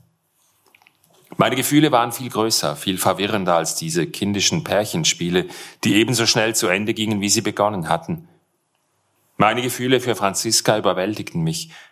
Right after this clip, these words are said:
Wenn ich mit ihr zusammen war, kam es mir vor, als befände ich mich in der Mitte der Welt, als gäbe es nur uns beide und diesen Moment und nichts und niemanden sonst.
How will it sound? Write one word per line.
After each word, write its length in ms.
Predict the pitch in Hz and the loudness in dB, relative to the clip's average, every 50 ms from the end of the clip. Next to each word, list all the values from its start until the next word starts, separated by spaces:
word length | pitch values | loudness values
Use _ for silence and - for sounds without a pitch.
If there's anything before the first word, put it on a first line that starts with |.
| _ _ _ _ _ _ _ _ _ | _ _ _ _ _ _ _ _ _
Wenn 160 | - 92 95 | -2 0 0
ich 200 | 95 92 80 - | 0 -2 -2 -2
mit 160 | - 98 90 92 | -2 -2 -2 0
ihr 140 | 98 104 | 0 -2
zusammen 480 | 104 - 107 90 98 95 98 117 117 107 | 0 0 -2 2 2 2 2 2 0 2
war, 260 | 113 110 110 107 - | 2 2 2 0 -2
kam 240 | - - 101 107 117 | -4 0 0 0 0
es 140 | 113 - - | 0 -2 0
mir 160 | 107 98 95 | 0 0 0
vor, 240 | - - 107 110 117 | 0 0 2 2 2
als 160 | 113 - - | 2 0 -2
befände 400 | - 90 85 - 95 92 98 107 | -4 -4 0 0 0 0 0 -2
ich 160 | 104 - - | -4 -4 -4
mich 200 | 107 104 104 - | -4 -4 -2 -2
in 80 | 101 92 | 0 0
der 120 | 90 87 | 0 0
Mitte 260 | 90 95 98 - 113 | 0 -2 -4 -2 -2
der 140 | 98 98 92 | 0 0 0
Welt, 320 | 98 101 104 101 92 - - - - - - - _ _ _ _ _ - - | 2 0 0 -2 -4 -8 -14 -20 -20 -20 -20 -20 _ _ _ _ _ -10 -2
als 220 | - 85 - - | -2 0 0 2
gäbe 220 | - 98 110 107 | 2 2 4 4
es 380 | 110 101 - - - - _ _ - | 4 2 2 0 -2 -10 _ _ 0
nur 160 | 107 107 113 | 2 4 4
uns 180 | 120 113 - - | 4 2 0 2
beide 360 | - 98 101 107 101 101 85 | 2 2 2 2 0 -2 -2
und 240 | 80 76 73 - 92 | -2 -4 -6 -6 -4
diesen 220 | 101 98 107 104 | 0 0 2 2
Moment 440 | 98 95 92 92 95 104 98 92 - | 2 0 0 0 -2 -4 -4 -6 -4
und 320 | 80 76 73 73 - - | -4 -4 -4 -6 -8 -6
nichts 360 | 82 87 95 98 - - - | -2 -2 -2 0 0 0 2
und 220 | 101 85 78 78 87 | 2 0 -2 -2 -4
niemanden 400 | 87 90 95 101 95 92 95 95 | -2 -2 0 0 -2 -2 -4 -6
sonst. 540 | - 98 92 95 95 - - - - - | -4 -4 -4 -4 -2 -2 -2 -2 -4 -8